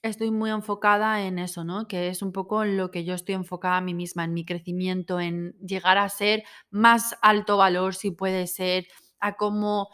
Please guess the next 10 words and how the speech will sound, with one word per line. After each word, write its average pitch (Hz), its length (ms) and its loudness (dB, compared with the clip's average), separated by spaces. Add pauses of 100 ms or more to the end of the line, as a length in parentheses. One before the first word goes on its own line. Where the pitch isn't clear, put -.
(160)
proteger 214 440 0
mi 196 100 -2
energía 185 540 -2
con 185 160 -4
otras 185 240 -6
personas, 180 600 -6
en 180 120 -6
situaciones, 175 960 -4
con 185 200 -4
experiencias, 170 920 -2